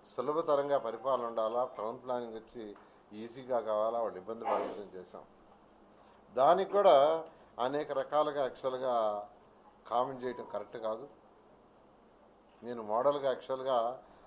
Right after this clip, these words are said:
రాష్ట్రంలో అక్కడక్కడ మోడల్గా చేయిస్తున్న అధికారులతో ఏం జరుగుతుందని. నెల్లూరులోనే ఎక్స్పెరిమెంట్గా చేస్తున్నా.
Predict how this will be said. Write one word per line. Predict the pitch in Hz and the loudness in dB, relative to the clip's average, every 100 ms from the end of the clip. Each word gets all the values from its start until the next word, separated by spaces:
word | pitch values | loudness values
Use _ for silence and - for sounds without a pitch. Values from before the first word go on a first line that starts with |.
| - | -2
రాష్ట్రంలో | 110 127 - 151 131 | 4 4 2 -2 -2
అక్కడక్కడ | 117 127 123 143 | -2 -4 -4 -6
మోడల్గా | 123 120 156 170 | -4 -4 -4 -4
చేయిస్తున్న | 165 139 127 - 135 | -6 -8 -12 -14 -10
అధికారులతో | 113 117 123 107 95 98 | -10 -4 -4 -4 -10 -12
ఏం | 117 | -8
జరుగుతుందని. | 113 107 - 98 80 - - - - - _ - - - - - - - - - | -8 -8 -12 -20 -20 -20 -20 -20 -20 -20 _ -16 -14 -14 -16 -20 -20 -20 -20 -18
నెల్లూరులోనే | 107 127 156 170 175 | -12 -8 -4 -2 0
ఎక్స్పెరిమెంట్గా | 160 - 156 156 143 135 127 | 0 0 -2 -2 -4 -4 -4
చేస్తున్నా. | 127 135 104 | -4 -6 -4